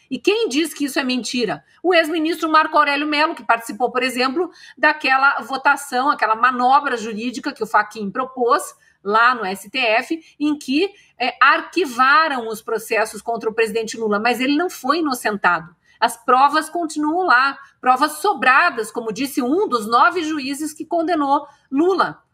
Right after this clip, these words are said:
um dos, um juízes lá do T R F quatro de Porto Alegre, de segunda ins-, instância. Então, é,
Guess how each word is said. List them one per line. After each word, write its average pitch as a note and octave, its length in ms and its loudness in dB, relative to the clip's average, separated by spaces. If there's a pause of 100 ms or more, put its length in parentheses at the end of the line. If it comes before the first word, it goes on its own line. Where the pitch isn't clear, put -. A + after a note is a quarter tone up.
(180)
um A#3 160 -4
dos, C4 160 -4
um B3 340 -4
juízes B3 480 -4
lá A#3 160 4
do B3 140 -12
T - 100 -6
R C4+ 200 0
F B3 160 -6
quatro A#3 320 2
de B3 80 -14
Porto C4 240 -4
Alegre, B3 560 -2 (840)
de G#3 160 -10
segunda A#3+ 400 -6
ins-, - 320 -8
instância. A#3+ 640 -4 (320)
Então, C#4 440 0 (260)
é, A3+ 380 2